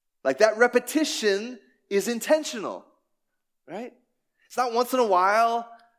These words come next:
It's every day. The, the assumption is,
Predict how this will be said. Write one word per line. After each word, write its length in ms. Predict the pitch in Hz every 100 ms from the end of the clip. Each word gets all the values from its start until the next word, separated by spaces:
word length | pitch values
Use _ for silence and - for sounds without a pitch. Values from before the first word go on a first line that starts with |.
| _ _ _ _ _ -
It's 160 | - -
every 320 | 214 240 254
day. 600 | 233 254 240 170 113 101 - _ _ _ -
The, 140 | 185
the 120 | 180
assumption 640 | 190 - 269 294 - 190 180
is, 300 | 180 180